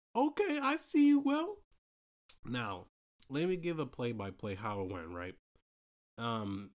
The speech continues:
'cause it wasn't, like, malicious or nothing at the start, but it just, yay, when feelings are going, Will probably had a couple, like, three or four drinks, who knows, drinking that champagne, the good champagne, too.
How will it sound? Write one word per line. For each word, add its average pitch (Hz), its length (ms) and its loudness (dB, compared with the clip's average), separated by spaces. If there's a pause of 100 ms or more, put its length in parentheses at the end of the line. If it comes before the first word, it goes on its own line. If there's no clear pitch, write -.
'cause 139 160 -4
it 117 140 -8
wasn't, 151 400 -6
like, 107 160 -6
malicious 101 560 -8
or 104 80 -8
nothing 98 400 -8
at 90 100 -12
the - 80 -16
start, 104 380 -6
but 104 180 -8
it 113 120 -8
just, 117 440 -8 (640)
yay, 120 380 -6 (100)
when 113 600 -8 (480)
feelings 143 380 -4
are 127 80 -4
going, 151 640 -4 (560)
Will 123 240 -2
probably 139 320 -2
had 143 240 -2
a - 20 -8
couple, 131 540 -6
like, 127 240 -8 (220)
three 147 180 -4
or 147 60 -6
four 139 240 -8
drinks, 120 400 -8
who 143 100 -6
knows, 135 320 -4
drinking 143 220 -6
that 127 180 -8
champagne, 123 460 -8
the 120 60 -6
good 113 320 -4
champagne, 98 640 -8
too. 95 300 -10